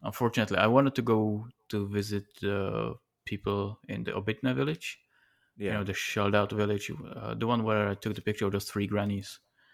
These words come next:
Speaker 2: That's what I was thinking of, was that
Speaker 1: Yeah.
Speaker 2: area.
Speaker 1: Those were definitely more interesting. And they were really nice people, actually. I really liked them.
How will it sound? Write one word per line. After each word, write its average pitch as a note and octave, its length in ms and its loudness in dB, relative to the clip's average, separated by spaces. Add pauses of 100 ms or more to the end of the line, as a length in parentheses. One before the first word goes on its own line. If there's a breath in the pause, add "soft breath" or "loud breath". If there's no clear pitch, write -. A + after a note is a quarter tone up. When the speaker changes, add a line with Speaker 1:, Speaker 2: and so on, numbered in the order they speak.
(220 soft breath)
Speaker 2:
That's A2 180 0
what G#2 100 2
I F#2 80 4
was E2+ 180 -2
thinking E2 320 -6
of, E2+ 220 -6
was E2+ 200 -6
that D#2+ 180 -6
Speaker 1:
Yeah. E2+ 80 2
Speaker 2:
area. F2 380 -2 (360)
Speaker 1:
Those A#2+ 640 2
were G#2+ 200 6
definitely G2+ 720 0 (120)
more G#2+ 280 2
interesting. G2 640 -4 (800)
And A#2 100 2
they C3+ 40 10
were C3 100 8
really G#2 200 2
nice F#2 180 0
people, G#2+ 320 -2
actually. - 400 -8
I G#2+ 100 -8
really G2+ 260 0
liked G2 260 -2
them. A2 240 -6